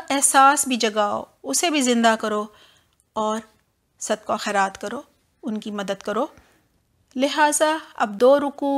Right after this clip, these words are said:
अल्लाह सुब्हाना ताला की राह में खर्च करने पर आएंगे, यानी इन्फाक फी सबीलिल्लाह पर। इसके बाद सूद का जिक्र आएगा, फिर कर्ज देने और फिर रहन पर बात होगी। सूरत के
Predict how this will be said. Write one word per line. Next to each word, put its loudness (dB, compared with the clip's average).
अल्लाह 0
सुब्हाना 0
ताला 2
की -4
राह 4
में -2
खर्च 0
करने 0
पर -2
आएंगे, -2
यानी -2
इन्फाक 2
फी -8
सबीलिल्लाह -4
पर। -8
इसके 2
बाद 4
सूद 0
का 2
जिक्र 0
आएगा, 4
फिर 2
कर्ज 4
देने 0
और -10
फिर 0
रहन 0
पर 0
बात 2
होगी। -4
सूरत 0
के 2